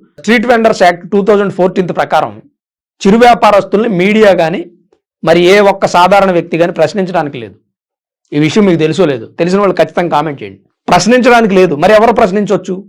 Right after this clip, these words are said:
మున్సిపాలిటీ వాళ్ళు, మున్సిపల్ కమిషనర్, లేదంటే ఫుడ్ సేఫ్టీ ఆఫీసర్స్కి కంప్లైంట్ ఇవ్వాలి, అది కూడా తగిన ఆధారాలతో ఇవ్వాలి. ఇస్తే వాళ్ళు నిజంగా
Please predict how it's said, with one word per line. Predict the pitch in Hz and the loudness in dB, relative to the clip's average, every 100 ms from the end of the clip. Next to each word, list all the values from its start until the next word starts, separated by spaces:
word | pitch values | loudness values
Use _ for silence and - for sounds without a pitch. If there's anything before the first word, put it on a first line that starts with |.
| _ - | _ -6
మున్సిపాలిటీ | 151 165 160 180 165 156 | -4 0 2 2 2 0
వాళ్ళు, | 156 196 - _ - | -2 -8 -16 _ -12
మున్సిపల్ | 156 160 180 170 | -10 -4 -4 -2
కమిషనర్, | 147 160 180 175 - _ _ 170 | -4 -4 -4 -6 -8 _ _ 2
లేదంటే | 180 180 165 131 _ _ _ _ - | 2 2 0 -2 _ _ _ _ -10
ఫుడ్ | 202 185 190 | -6 -6 -6
సేఫ్టీ | 196 190 180 156 | -8 -8 -8 -6
ఆఫీసర్స్కి | 160 165 151 - 185 127 - - | -8 -8 -10 -10 -10 -10 -12 -10
కంప్లైంట్ | 165 185 175 143 | -6 -6 -6 -8
ఇవ్వాలి, | 117 104 - | -12 -14 -8
అది | 175 196 | -6 -4
కూడా | 151 160 | -6 -6
తగిన | 160 190 143 | -6 -6 -6
ఆధారాలతో | 151 180 175 160 160 127 | -4 -4 -4 -6 -8 -8
ఇవ్వాలి. | 117 95 _ _ _ - | -12 -18 _ _ _ -8
ఇస్తే | 170 170 180 - - 175 | -8 -4 -6 -6 -10 -6
వాళ్ళు | 175 196 185 | -2 -2 -4
నిజంగా | 175 226 226 | -4 -2 -2